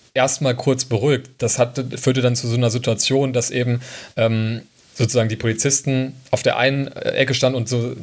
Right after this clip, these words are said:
ja, ich will nicht sagen umringt wurden, aber mit so ein paar Metern Abstand halt dann sich alle Dortmunder Fans, die sich dann auch mit diesen zwei Festgenommenen scheinbar solidarisierten wollten, äh, sich dann so ein bisschen gegenüber positioniert hatten.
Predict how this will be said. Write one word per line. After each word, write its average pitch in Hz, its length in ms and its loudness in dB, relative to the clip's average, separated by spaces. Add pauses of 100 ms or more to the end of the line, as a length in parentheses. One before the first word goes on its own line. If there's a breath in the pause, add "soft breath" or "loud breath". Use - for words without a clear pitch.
(220)
ja, 98 140 -4
ich - 120 -4
will 123 60 0
nicht 127 140 2
sagen 120 200 2
umringt 123 380 -2
wurden, 139 220 2
aber 120 320 0 (240 loud breath)
mit 123 160 0
so 127 100 2
ein 123 80 2
paar 131 160 2
Metern 127 240 -2
Abstand 135 400 0
halt 127 200 2
dann 123 120 0
sich 123 180 -4
alle 123 300 2 (680 loud breath)
Dortmunder 127 380 2
Fans, 131 260 0
die 131 100 0
sich 120 140 0
dann 123 140 2
auch 117 60 2
mit 113 140 0
diesen 117 200 -2
zwei 117 180 2
Festgenommenen 120 540 2
scheinbar 120 300 2
solidarisierten 117 760 2
wollten, 120 340 0 (320 loud breath)
äh, 123 120 4
sich 123 180 0
dann 123 240 2
so 120 100 -4
ein - 20 2
bisschen 127 200 0
gegenüber 135 340 2
positioniert 113 540 -4
hatten. 120 320 2